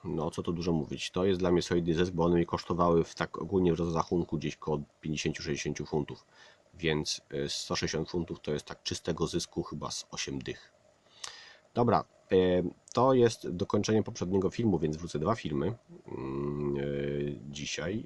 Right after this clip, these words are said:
i proszę jakiś komentarz, subskrypcję, cokolwiek tam byście coś chcieli napisać, jakieś pytania macie na temat handlu na eBayu, e, i nie tylko, to chętnie podpowiem. Jak jeżeli chcecie pytać o Amazon, to się wypchajcie, ja nie po-,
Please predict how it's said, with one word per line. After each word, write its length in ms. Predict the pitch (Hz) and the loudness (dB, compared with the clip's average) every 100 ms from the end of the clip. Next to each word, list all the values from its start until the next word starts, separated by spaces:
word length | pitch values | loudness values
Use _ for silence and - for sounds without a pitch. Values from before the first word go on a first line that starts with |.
| - | -10
i 120 | - 95 | -10 -4
proszę 600 | 160 156 - 160 160 - | -4 -4 -6 -4 -2 -4
jakiś 320 | 151 - 139 | -6 -8 -10
komentarz, 500 | - 156 170 151 107 | -4 0 2 0 -4
subskrypcję, 520 | - 87 - 95 - 92 | -6 -10 -8 -8 -6 -8
cokolwiek 420 | 82 92 85 78 | -6 -4 -4 -2
tam 140 | 76 | -2
byście 240 | 78 - - | -2 -2 -6
coś 120 | 76 | -6
chcieli 300 | - 76 71 - - _ | -4 -4 -6 -10 -20 _
napisać, 480 | 78 - 90 - - | -8 -4 -4 -2 -4
jakieś 200 | - 78 | -8 -12
pytania 380 | - 82 85 82 | -6 2 4 4
macie 260 | 82 - 82 | 4 0 -4
na 80 | |
temat 260 | 76 85 - | -2 -4 -2
handlu 300 | - 80 78 | -4 -2 0
na 80 | 73 | 0
eBayu, 460 | 73 78 78 76 - - - _ - | 0 0 0 0 -4 -14 -20 _ -4
e, 220 | 76 78 | 0 2
i 160 | 65 78 | 0 -2
nie 140 | 76 | -2
tylko, 400 | - 92 113 196 | 0 -2 -2 -4
to 340 | 190 180 185 180 | -4 -4 -4 -4
chętnie 340 | - 165 165 | -2 -2 -2
podpowiem. 600 | 160 156 - 69 69 71 | -4 -6 -2 0 0 -4
Jak 100 | 92 | -4
jeżeli 160 | - 113 | 0 0
chcecie 180 | - 120 | 0 -2
pytać 220 | 117 117 | -2 -2
o 60 | |
Amazon, 500 | 110 113 131 107 104 | 2 8 8 8 6
to 100 | - | 4
się 120 | - 90 | -2 -4
wypchajcie, 500 | 90 - 78 - 73 | -6 -2 -2 0 -2
ja 80 | |
nie 180 | 76 78 | 2 0
po-, 160 | 85 | 0